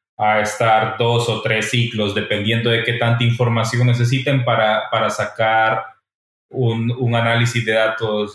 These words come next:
ya, ya con, con algo que sea concluyente, que ellos sí puedan saber que han, que, que puedan tener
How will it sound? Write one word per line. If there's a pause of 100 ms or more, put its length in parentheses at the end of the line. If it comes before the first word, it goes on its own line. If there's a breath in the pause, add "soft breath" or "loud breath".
ya,
ya (340)
con,
con (140)
algo
que
sea
concluyente, (140)
que
ellos
sí
puedan
saber
que
han,
que,
que
puedan (580)
tener